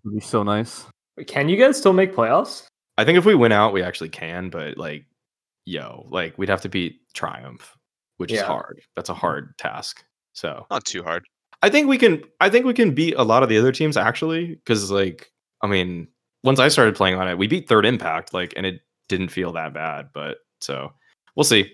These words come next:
Speaker 3: We'll see how it goes. Okay, that's gonna wrap it up. Episode fourteen over. Uh, I think we'll have another episode.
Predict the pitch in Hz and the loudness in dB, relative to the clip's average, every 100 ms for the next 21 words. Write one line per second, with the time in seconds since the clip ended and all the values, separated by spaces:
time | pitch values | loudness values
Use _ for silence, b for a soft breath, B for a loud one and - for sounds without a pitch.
0 | - 135 110 98 90 90 87 _ _ _ | -2 2 4 4 2 0 -6 _ _ _
1 | _ _ _ _ 180 175 147 147 170 151 | _ _ _ _ 2 4 4 4 4 6
2 | 139 123 113 B B B 143 160 143 139 | 6 4 2 B B B 2 4 6 6
3 | 139 127 120 113 117 113 113 B B 98 | 6 6 6 6 6 6 2 B B 2
4 | 98 104 147 147 135 127 117 117 117 117 | 4 2 -2 -2 0 2 2 4 4 2
5 | - 120 113 110 110 | -2 0 2 2 0